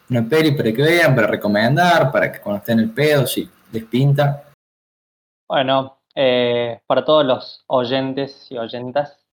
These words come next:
Speaker 2: eh, les recomiendo una peli muy buena argentina que está en Netflix, se llama Crímenes de Familia,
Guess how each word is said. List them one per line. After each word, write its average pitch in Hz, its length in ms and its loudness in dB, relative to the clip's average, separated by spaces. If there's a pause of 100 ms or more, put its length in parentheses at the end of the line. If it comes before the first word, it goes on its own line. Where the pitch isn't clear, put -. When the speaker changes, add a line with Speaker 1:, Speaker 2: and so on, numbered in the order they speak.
(460)
Speaker 2:
eh, 120 640 2
les 120 120 -2
recomiendo 135 460 0
una 131 160 -2
peli 139 180 0
muy 139 180 -2
buena 135 240 2
argentina 127 640 -4
que 117 60 -4
está 127 140 -4
en 123 80 -2
Netflix, 127 440 -4 (140)
se 123 80 -10
llama 117 680 -2 (140)
Crímenes 139 400 -2
de 117 100 -4
Familia, 135 680 -2